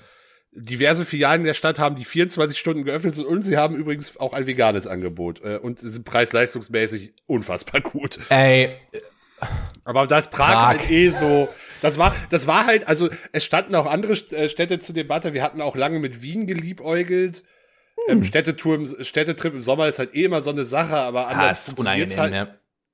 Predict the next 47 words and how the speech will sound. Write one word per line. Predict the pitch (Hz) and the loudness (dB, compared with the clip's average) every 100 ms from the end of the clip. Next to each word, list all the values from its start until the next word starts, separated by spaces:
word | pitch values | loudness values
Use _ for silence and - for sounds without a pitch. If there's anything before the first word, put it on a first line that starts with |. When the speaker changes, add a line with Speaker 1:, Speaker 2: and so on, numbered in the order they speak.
| _ | _
Speaker 1:
Ah, | 117 123 | -14 -10
ja, | 117 98 95 104 110 113 - | -6 -4 -4 0 2 2 -2
ach, | - - | -14 -14
kommt | - 98 | -14 -14
ein | |
bisschen | 82 - 82 | -12 -14 -12
drauf | - - | -14 -16
an. | 80 80 - - - - _ | -16 -18 -18 -20 -20 -20 _
Ähm, | 110 107 95 87 _ _ - - | -2 -2 -2 -8 _ _ -20 -2
Speaker 2:
Ja, | 127 | 2
wenn | 139 | 4
du | 139 | 6
nach | 127 | 4
Stockholm | 139 - 143 | 4 4 4
Speaker 1:
Städte-, | 170 | 4
Speaker 2:
fährst, | 175 190 | 4 4
ist | 254 | 4
Speaker 1:
Städtetrip | - 123 | 6 6
Speaker 2:
cool. | 107 | 6
Speaker 1:
im | 87 | 4
Winter | 196 285 311 185 196 | 2 4 4 4 2
ist | 202 | 0
aber | 214 196 | 2 2
gleichzeitig, | 175 208 214 196 | 4 4 4 2
da | 196 | 2
ist | 190 | 2
auch | 220 - | 0 0
wieder | 160 139 | 0 0
kalt, | - - 120 120 - - | 0 -2 0 0 -4 -6
aber | 131 143 139 123 | 0 0 0 -8
es | 147 - | -8 -2
passt | 165 202 - | 0 0 0
halt | 151 | -2
auch | 151 | -2
mit | 151 147 | -4 -2
Urlaub | 160 196 | 2 4
Speaker 2:
Boah, | 185 | 6
Speaker 1:
und | 156 | 4
Speaker 2:
hätten | - | 4
Speaker 1:
allem | 208 | 6
Speaker 2:
wir | 151 | 8
Speaker 1:
nicht | |
Speaker 2:
doch | 147 | 6
Speaker 1:
anders. | 123 120 | 4 4
Speaker 2:
bloß | 123 180 - - | 6 6 4 -4
zwei | - 135 | 2 4
Jahreszeiten | 190 165 175 160 - 147 160 - 170 156 | 6 6 4 2 2 2 2 0 2 2